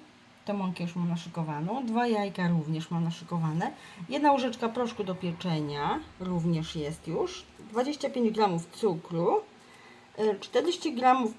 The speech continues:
oleju, też jest naszykowany, i dwieście pięćdziesiąt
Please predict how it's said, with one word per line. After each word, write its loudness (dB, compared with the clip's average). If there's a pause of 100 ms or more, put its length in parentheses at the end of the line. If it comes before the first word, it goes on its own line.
(100)
oleju, 4 (1000)
też -4
jest -8
naszykowany, -4 (520)
i -8
dwieście 2
pięćdziesiąt -2